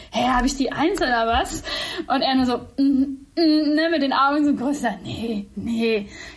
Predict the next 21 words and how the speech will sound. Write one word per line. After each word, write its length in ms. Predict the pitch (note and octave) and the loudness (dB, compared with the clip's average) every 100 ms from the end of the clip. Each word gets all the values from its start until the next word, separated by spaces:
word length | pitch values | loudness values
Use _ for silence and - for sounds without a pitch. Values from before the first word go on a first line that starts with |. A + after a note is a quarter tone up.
| - | -10
kann 300 | G#3 A#3+ A#3 | -2 2 2
ich. 240 | G#3 - | 0 -2
Und 280 | A3+ A3 A3 | 0 0 0
ja, 220 | A#3 A#3 | 0 0
es 140 | A3 A3 | 0 0
war 180 | A3 G#3+ | 0 0
wirklich, 420 | A#3+ C4 B3+ - | 0 0 -2 -6
es 120 | - - | -6 -2
waren 160 | A3+ | 0
keine 260 | A#3 A3 B3+ | 0 0 2
vierundzwanzig 560 | C4 B3 A#3 A3+ A3 | 2 0 0 -2 -2
Stunden, 680 | G#3 A3 A#3 G3+ G3+ G3 G3+ - | -4 0 0 2 2 0 -4 -4
ähm, 500 | G#3 G3+ G3 G3+ G3+ | -2 0 -2 -4 -6
vorher. 720 | - - G#3 A3 F#3+ F#3 F#3+ G3+ - - A#3 | -8 -2 0 0 0 0 -2 -4 -6 -4 0
Und 60 | |
es 100 | A3+ | 2
war 60 | A#3 | 2
aber 160 | B3 | 2
wirklich 340 | B3 C#4+ D4 C4+ | 0 0 0 0
halt, 240 | C4 B3+ - - - | 0 0 -4 -16 -8
also 220 | - A3 | -2 0